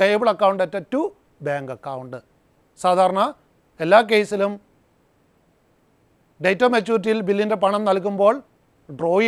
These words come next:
എഴുതുന്ന ആ journal entry തന്നെയാണ് ഇവിടെയും എഴുതേണ്ടത്. Bills payable account dated to bank account. അപ്പോൾ ഇത്തരത്തിൽ ബില്ല് കളക്ഷനുമായിട്ട്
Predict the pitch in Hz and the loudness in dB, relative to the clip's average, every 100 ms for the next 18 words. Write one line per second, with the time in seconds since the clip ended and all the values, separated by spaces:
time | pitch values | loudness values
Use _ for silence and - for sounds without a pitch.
0 | 214 208 202 202 254 - - 175 349 208 | 2 2 0 -2 -4 -6 -6 -4 0 0
1 | 196 185 185 180 170 165 156 165 160 147 | 0 -2 -4 -4 -6 -8 -6 -6 -8 -8
2 | 147 147 147 147 _ _ _ _ _ - | -8 -8 -10 -12 _ _ _ _ _ -10
3 | 147 196 214 - 165 185 202 165 170 165 | -6 -4 -6 -4 -2 0 0 0 -4 -4
4 | 156 - 143 147 127 127 131 131 - 127 | -8 -10 -14 -14 -14 -16 -16 -20 -20 -20
5 | 139 139 _ _ _ _ _ _ _ _ | -20 _ _ _ _ _ _ _ _ _
6 | _ _ _ _ - 180 208 190 202 214 | _ _ _ _ -6 0 0 2 0 -4
7 | - _ _ 143 185 226 190 196 202 254 | -12 _ _ -4 0 2 2 2 0 -2
8 | 240 226 175 | 0 0 2